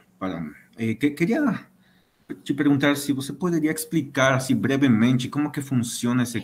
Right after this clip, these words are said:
código, ou seja, qual é o método empregado para obter a fotometria,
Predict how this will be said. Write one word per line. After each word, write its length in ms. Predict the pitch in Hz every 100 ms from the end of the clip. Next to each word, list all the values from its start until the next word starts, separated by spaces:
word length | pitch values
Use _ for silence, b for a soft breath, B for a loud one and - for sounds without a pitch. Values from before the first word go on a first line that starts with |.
| -
código, 540 | 107 123 117 98 92
ou 60 | 92
seja, 320 | 110 127 104
qual 200 | - 127
é 100 | 131
o 80 | 123
método 480 | 107 113 123 113 104
empregado 580 | 98 104 101 110 113 95
para 640 | 104 98 92 90 87 87 - b b
obter 400 | 107 - - 117
a 80 | 113
fotometria, 920 | 120 - 110 101 110 113 113 104 95